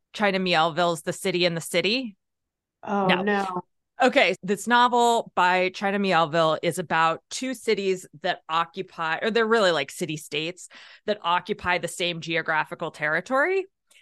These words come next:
Speaker 1: And some people live in one city and other people live in the other city, and they pass by each other every day. They drive on the same streets, they use the same buildings, but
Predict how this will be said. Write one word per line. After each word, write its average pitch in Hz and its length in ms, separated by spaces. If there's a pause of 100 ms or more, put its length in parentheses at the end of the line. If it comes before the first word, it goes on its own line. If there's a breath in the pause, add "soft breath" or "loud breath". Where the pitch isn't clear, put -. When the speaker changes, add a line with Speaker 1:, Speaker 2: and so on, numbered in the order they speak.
(280 soft breath)
Speaker 1:
And 190 600 (240)
some 165 300
people 170 480
live 170 220
in 165 120
one 160 220
city 269 420
and 156 380
other 151 220
people 160 300
live 156 160
in 156 60
the 156 120
other 170 240
city, 269 480
and 160 180
they 165 80
pass 214 340
by 202 520
each 185 180
other 165 260
every 156 280
day. 208 280
They 160 140
drive 170 260
on 165 120
the 160 80
same 151 240
streets, 196 480
they 175 80
use 165 280
the 170 100
same 156 280
buildings, 202 560 (420 loud breath)
but 190 320